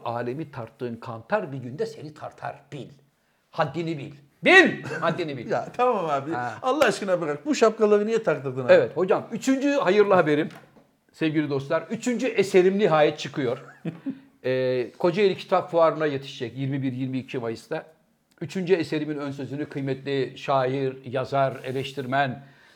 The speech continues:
Speaker 1: sevgili dostum Can Yılmaz,
Speaker 2: Eleştirmen mi?
Speaker 1: e, yazdı. Aynı zamanda kitabımın adını da o koydu.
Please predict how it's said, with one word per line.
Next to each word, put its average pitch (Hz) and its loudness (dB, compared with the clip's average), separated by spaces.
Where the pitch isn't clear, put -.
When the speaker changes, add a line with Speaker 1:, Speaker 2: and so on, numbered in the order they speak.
Speaker 1:
sevgili 139 -2
dostum 139 -4
Can 139 0
Yılmaz, 131 -2
Speaker 2:
Eleştirmen 127 -12
mi? 135 -12
Speaker 1:
e, 120 0
yazdı. 123 -4
Aynı 143 -4
zamanda 127 -6
kitabımın 143 -6
adını 139 -4
da 135 -4
o 151 -2
koydu. 113 -10